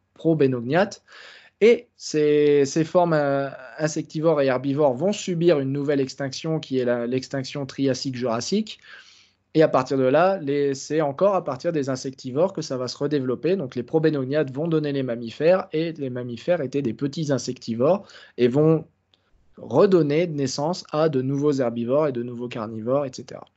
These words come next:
Donc, euh, c'est à chaque fois, en tout cas, en tout cas, sur la fin du Paléozoïque et le début du Mésozoïque, c'est vraiment l'insectivorie qui sera au cœur de l'évolution des amniotes. Bref,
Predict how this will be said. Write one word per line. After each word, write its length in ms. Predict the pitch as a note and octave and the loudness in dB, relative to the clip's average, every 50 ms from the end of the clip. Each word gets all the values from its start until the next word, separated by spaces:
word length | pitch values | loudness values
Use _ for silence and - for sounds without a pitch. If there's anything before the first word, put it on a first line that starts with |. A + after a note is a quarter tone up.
| _ _ _ - - - - - - _ _ _ - | _ _ _ -20 -20 -20 -20 -20 -20 _ _ _ -10
Donc, 300 | C3 C3 C#3 C3+ C3+ D3 | -4 -2 -2 0 2 4
euh, 420 | C3 B2+ B2 B2 B2 B2 B2 A#2+ | 4 6 6 6 6 6 4 2
c'est 640 | A#2 - - - B2+ B2 B2 B2 B2 A#2+ A#2+ B2 B2 - | 2 0 -2 -2 0 0 0 0 0 -2 -2 -4 -6 -4
à 100 | B2+ B2+ | -4 -2
chaque 220 | - E3+ E3+ D#3+ | 0 0 0 0
fois, 400 | - F3 F#3+ G3+ G#3 A3 A3+ A3 - _ _ _ _ _ _ _ _ _ | 2 4 6 6 6 4 2 -4 -12 _ _ _ _ _ _ _ _ _
en 120 | - C3+ C3+ | -10 -10 -6
tout 120 | - E3+ | -6 -4
cas, 320 | D#3+ G3 G3 G3+ G3 F#3 - | 2 4 6 6 6 4 2
en 100 | C#3 D#3 | -2 -4
tout 140 | E3 - G3+ | -4 -6 -4
cas, 540 | G3 G#3+ G#3+ G#3+ G#3+ G#3 F3+ B2+ C3 C3+ - _ _ _ _ _ _ _ | -2 0 2 4 4 4 4 2 -2 -6 -10 _ _ _ _ _ _ _
sur 260 | - - - D#3+ C#3+ | -20 -12 -6 -4 -2
la 100 | C#3+ C#3+ | -2 -2
fin 200 | C3+ - G3 F#3+ | -2 0 0 2
du 120 | F#3 F#3 | 2 2
Paléozoïque 720 | E3 F3 E3+ E3 E3+ E3+ E3 D#3 D#3+ E3 E3+ F#3+ F3 - | 2 2 4 4 4 4 4 2 2 2 2 0 0 -2
et 60 | C3+ C3 | -4 -2
le 40 | |
début 280 | C3 C#3+ D#3 D#3 E3 E3+ | -2 -2 -2 -2 -2 0
du 100 | D#3+ D#3 | 0 0
Mésozoïque, 560 | D3+ D3+ C#3+ C#3 C#3+ C3+ C3+ D3 D#3+ G3+ G#3 | 0 0 0 0 0 0 2 2 2 0 0
c'est 140 | - - C#3+ | -2 -4 -2
vraiment 280 | B2 C3+ C#3+ D#3+ E3+ E3+ | 0 0 0 2 2 2
l'insectivorie 840 | D#3+ F3 F#3 F#3+ F#3+ - F#3 F#3+ - - D#3+ D#3 D#3+ D#3+ F3 F#3+ F#3+ | 2 2 2 0 0 -4 -6 -6 -6 -6 0 2 4 4 4 2 0
qui 140 | F#3+ E3 D3+ | -4 -8 -8
sera 200 | - - D3+ C#3 | -4 -2 -2 -2
au 120 | B2+ A#2+ | -2 -2
cœur 400 | - - D#3+ F3 F3+ F3+ F#3 F#3 - _ _ _ _ _ _ _ _ _ _ - | -2 2 4 4 4 4 2 -4 -12 _ _ _ _ _ _ _ _ _ _ 0
de 320 | C#3+ D#3+ E3+ F3 E3+ - _ _ _ _ | 2 4 4 2 0 -4 _ _ _ _
l'évolution 640 | - C3+ D3 D3 D3 D3+ D3 C#3 C3+ C3 - D#3 D#3 | 0 2 2 4 2 2 2 0 -2 -2 -4 -4 -2
des 160 | D3 C3+ C3 | -2 0 0
amniotes. 480 | B2+ A#2+ A#2 G#2+ G2+ - _ - - _ _ _ _ _ _ _ _ _ _ _ _ _ _ _ _ - - - - _ _ _ _ _ _ _ _ _ _ _ _ _ _ | -2 -4 -6 -10 -14 -16 _ -20 -20 _ _ _ _ _ _ _ _ _ _ _ _ _ _ _ _ -20 -20 -20 -20 _ _ _ _ _ _ _ _ _ _ _ _ _ _
Bref, 520 | C3 C#3 D3+ D3+ C3+ - - - - - | 0 4 4 4 2 0 -8 -18 -20 -20